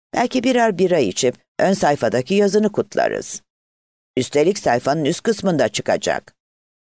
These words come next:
"Üst kısmında çıkmasına sevindim." Karanlıkta bir süre birbirlerine baktılar. "Ne diyorsun bira konusunda?" "Elbette." dedi Bremer.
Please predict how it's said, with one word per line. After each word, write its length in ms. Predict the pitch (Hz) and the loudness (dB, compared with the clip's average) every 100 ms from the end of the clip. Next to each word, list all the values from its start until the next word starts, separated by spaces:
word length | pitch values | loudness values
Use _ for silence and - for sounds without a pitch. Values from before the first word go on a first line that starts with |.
| _ _ - | _ _ -4
"Üst 180 | 135 - | -4 -2
kısmında 460 | 135 - 139 123 | -4 -2 -2 -2
çıkmasına 600 | - - - 127 151 110 | -2 -4 -2 -2 0 -2
sevindim." 560 | - 98 76 69 58 64 - _ _ _ _ _ _ - | 0 0 0 -4 -4 -6 -8 _ _ _ _ _ _ -6
Karanlıkta 680 | 214 233 226 226 - 202 | -2 0 0 -2 -2 -2
bir 100 | 190 | 0
süre 360 | 190 110 110 143 | 0 0 0 2
birbirlerine 600 | 143 127 123 107 95 - | 0 2 2 2 0 -2
baktılar. 640 | 67 - 85 53 58 - _ _ _ _ | -2 -2 -2 -2 -2 -6 _ _ _ _
"Ne 180 | 139 170 | 0 0
diyorsun 600 | 208 185 104 - 87 90 - - | 2 2 2 0 -2 -2 -8 -4
bira 240 | 165 165 | 0 0
konusunda?" 680 | 147 107 87 - 80 69 67 - _ _ _ - | 0 -2 -4 -4 -6 -4 -4 -6 _ _ _ -2
"Elbette." 520 | 190 262 311 - 202 | 0 2 0 2 2
dedi 280 | 143 123 104 | 2 0 -2
Bremer. 540 | 87 65 50 50 - | -2 -2 -4 -8 -10